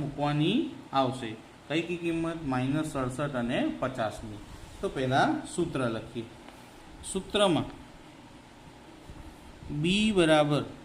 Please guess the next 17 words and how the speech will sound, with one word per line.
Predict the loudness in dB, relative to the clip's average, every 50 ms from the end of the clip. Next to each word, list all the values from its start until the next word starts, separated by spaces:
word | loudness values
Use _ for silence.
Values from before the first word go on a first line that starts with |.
| -20 -20 -20 -20 -20 -20 -20 -20 -18 -20 -20 -20 -20 -14 -10 -10 -10 -8 -6 -4
સિગ્મા | 0 0 0 2 2 4 6 6 6 4 2 0 -2 0
એક્સ | 0 2 2 2 2 0 -2 -2 0
માઇનસ | 2 4 4 4 4 4 4 4 2 2 -2 -4
એક્સ | -6 -6 -6 -8 -4
બાર | 0 2 4 4 4 4 2 -2 -8 -12 -18 -20 -20 -20 -20 -20 -20 -20 -12 -6 0
into | 2 4 4 4 4 2 0 0 -2 -2 -2
વાય | 0 2 4 4 4 4 4 2
માઇનસ | 0 0 0 0 0 0 0 0 0 0 0 0 -2 -8 -12 -10 -6 -2 2
વાય | 2 4 4 2
બાર | 0 -2 -6 -8 -10 -14 -18 -18 -18 -18 -18 -18 -16 -14 -14 -14 -14 -14 -16 -14 -12 -12 -10 -12 -12 -16 -16 -16 -16 -18 -18 -18 -12 -6 -4
છેદમાં | 0 4 8 8 8 8 6 4 2 0 -2 -6 -12 -16 -18 -20 -20 -20 -20 -20 -20 -20 -20 -20 -20 -20 -18 -16 -16 -16 -16 -16 -14 -10 -6
સિગ્મા | -2 -2 0 0 0 0 2 2 4 4 4 4 4 2 0 -2 -4 -6 -8 -8 -10 -16 -16 -16 -16 -16 -16 -16 -16 -10 -2
એક્સ | 2 4 6 6 6 4 4 0 -4 -2 0
માઇનસ | 2 2 4 4 4 4 4 4 4 4 6 6 4 4 2 0 -4
એક્સ | -4 -6 -6 -8 -8 -4
બારનો | 0 2 2 2 2 2 0 2 2 2 2 2 2 0 -2 -6 -10 -12
સ્ક્વેર. | -14 -8 -4 -2 0 0 0